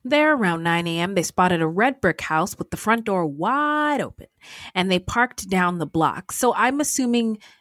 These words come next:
maybe Brian, like, just got home late and maybe he left the door open?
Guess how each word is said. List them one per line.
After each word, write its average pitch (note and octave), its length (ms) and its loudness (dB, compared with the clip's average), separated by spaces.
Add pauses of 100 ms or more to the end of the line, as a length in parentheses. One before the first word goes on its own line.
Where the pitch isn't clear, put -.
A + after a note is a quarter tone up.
maybe G3+ 440 2 (180)
Brian, F#3 440 2
like, D3 220 -4 (200)
just - 320 -6 (160)
got F3+ 220 2
home F#3+ 260 -4
late F3+ 360 0 (120)
and E3+ 140 -10
maybe E3+ 220 -4
he F3 140 -2
left D3+ 320 -6
the F3+ 80 -6
door E3 260 0
open? D#4+ 440 -2